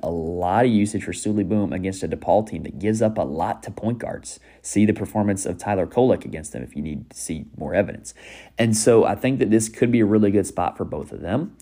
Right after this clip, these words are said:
For DePaul, Nick Ongenda has been a real difference maker since he's been active. He only played twenty-one minutes last time against Xavier and still managed for twenty-eight fantasy points. If he's right around that eight K mark, he's definitely worth a look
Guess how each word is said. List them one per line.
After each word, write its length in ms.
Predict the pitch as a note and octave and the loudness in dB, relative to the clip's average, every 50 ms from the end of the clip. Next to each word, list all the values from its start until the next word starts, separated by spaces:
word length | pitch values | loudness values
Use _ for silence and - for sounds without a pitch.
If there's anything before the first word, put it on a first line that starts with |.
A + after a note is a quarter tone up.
| - - - - _ | -20 -20 -20 -20 _
For 160 | _ - B2+ B2 | _ 2 4 4
DePaul, 520 | A2 G2+ - - - G#2 B2 D#3+ F#3 G3 | 4 2 0 2 4 4 6 6 4 2
Nick 220 | B2 G#2 A#2 A#2 | 2 0 0 2
Ongenda 460 | - B2+ A2+ G2 F#2+ G#2 G#2+ B2 C3+ C3+ | 2 0 0 2 2 2 4 4 2 0
has 160 | C3+ B2+ A2 | 0 -2 -2
been 140 | G2 G#2 F#2 | 0 -2 0
a 60 | F2 | 2
real 180 | F#2 G2+ A2 | 4 4 4
difference 420 | A2 G#2 G#2 G2 - A2 A2+ A2 - | 4 4 2 2 0 -2 -6 -4 -2
maker 300 | A2+ A2 B2+ C3 C#3 - | -2 -2 -2 -2 -6 -8
since 220 | - - G2 F#2+ | -6 -8 -10 -8
he's 160 | - G2+ F2+ | -6 -8 -8
been 320 | F2 - F2+ E2+ E2+ E2 - | -6 -8 -8 -8 -8 -10 -10
active. 420 | - F2+ F2 - - - E2+ - - - - - _ | -10 -10 -10 -4 -2 -2 -2 -2 -6 -16 -20 -20 _
He 140 | _ - E3+ | _ 2 2
only 140 | G3 G#3 G3+ | 2 2 2
played 220 | - E3+ D3 D3+ | 4 4 2 2
twenty-one 400 | - - C#3 C#3 C3+ C3 C3 A#2+ | 2 0 0 0 2 0 0 0
minutes 300 | G2+ G2+ A2 B2 - - | 0 0 0 -2 0 2
last 240 | G#2 G2+ G#2 G#2+ - | 2 2 2 0 -2
time 140 | G2+ G2+ G2+ | -4 -4 -2
against 260 | G#2 G#2 G2+ F#2 F#2 | -2 -2 -4 -2 0
Xavier 260 | F#2 G2+ G#2+ G2+ D#2 | 2 2 2 2 -2
and 160 | C2 E2 F2 | -4 -4 -8
still 280 | - - - - G#2 G2+ | -10 -8 -2 -2 0 0
managed 320 | G2+ G2 G2 G2+ G2+ - | 0 0 0 -2 -4 -4
for 100 | - E2 | -6 -10
twenty-eight 460 | D#2+ - - F#2 G2 F#2+ F#2 E2 C#2+ | -10 -8 -6 -6 -4 -4 -4 -4 -6
fantasy 300 | - G2+ G#2 G#2+ A2 - | -6 -6 -6 -4 -4 -6
points. 280 | A2 - A#2+ A#2+ A#2 - - - - - | -6 -4 -6 -6 -6 -8 -14 -20 -20 -8
If 100 | - F#2+ | -6 -2
he's 180 | A2 D3 D#3+ D#3+ | 0 0 0 2
right 220 | A#2+ A#2+ A#2+ A#2+ | 6 6 6 6
around 240 | A#2 A#2+ A#2 A2+ A2 | 6 4 2 2 2
that 180 | A2 G#2+ - - | 2 2 2 2
eight 200 | F#2+ G#2 G2+ - | 2 0 0 -2
K 160 | - G2+ F#2+ | -2 -2 -2
mark, 260 | F2+ F2+ E2+ E2+ - | 0 -2 -4 -6 -6
he's 180 | - A#2 A2 G#2+ | -4 -4 -4 -2
definitely 380 | G#2+ F2+ E2+ E2+ - E2 D#2+ | -2 -2 -2 -2 -4 -6 -4
worth 220 | D#2+ D#2+ D2+ D2 - | -4 -4 -4 -4 -8
a 40 | - | -8
look 220 | A1+ B1 - - | -8 -8 -8 -10